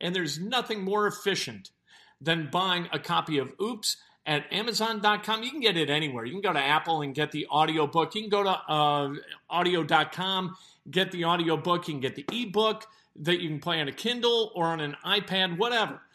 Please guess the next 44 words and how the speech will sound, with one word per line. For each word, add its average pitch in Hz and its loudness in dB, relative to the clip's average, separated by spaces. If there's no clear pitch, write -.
A - -12
lot 240 2
of 190 -4
forms 226 -4
you 175 -4
can 170 -6
get 180 0
this 147 -2
book. 139 -4
I 254 4
have 240 0
made 220 4
a 214 0
lot 208 4
of 196 -2
mistakes - 0
in 170 -2
my 147 2
life. 127 -8
I 165 -2
spent 247 -2
a 170 0
lot 214 0
of 214 -4
time 202 -2
writing 226 0
this 233 0
book 226 2
and 180 0
then 190 0
voicing 262 0
the 196 0
book 123 -4
for - -2
the 170 2
audiobook. 135 2
Did 202 6
that 208 2
myself, 185 -2
all 160 6
right? 190 2
And 196 2
why? 190 2
Because 220 -2